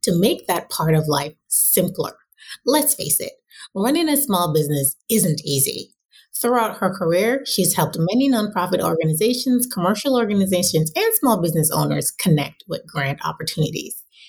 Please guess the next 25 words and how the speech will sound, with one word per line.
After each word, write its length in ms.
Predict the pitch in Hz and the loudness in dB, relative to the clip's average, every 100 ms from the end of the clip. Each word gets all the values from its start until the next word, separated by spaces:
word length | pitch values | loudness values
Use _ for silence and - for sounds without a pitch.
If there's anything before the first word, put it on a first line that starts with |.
| - | -8
In 160 | 214 220 | -2 0
this 180 | 302 - | 2 0
episode, 520 | 202 202 156 165 151 | -2 0 0 2 0
you'll 220 | 151 165 156 | 2 2 2
learn 440 | 156 147 156 - - | 2 2 0 -4 -4
the 120 | 214 | -2
first 320 | 220 226 - | 2 2 0
five 240 | - 226 240 | -2 -2 0
steps 540 | - 175 180 - - - - | 0 -2 0 0 0 -4 -2
to 160 | 202 | 0
getting 360 | 156 175 196 214 | 4 2 4 2
grant 260 | 175 170 | 0 -2
money 280 | 160 156 156 | 0 2 2
for 180 | 156 160 | 2 2
your 200 | 156 175 | 2 2
business 440 | 151 147 151 151 | 0 0 0 0
or 200 | - 151 | 0 0
organization, 920 | 151 143 143 143 143 135 - 147 160 - | 0 2 0 2 2 2 -2 -4 -6 -2
the 140 | 175 | 2
different 380 | 165 202 202 190 | 4 2 0 0
types 300 | 190 165 - - | 0 0 -2 -4
of 120 | 170 | -6
grants 520 | 160 226 359 - - | 0 2 2 0 -4
that 200 | - 160 | -2 0
exist, 540 | 143 139 139 247 - | 0 0 0 0 -2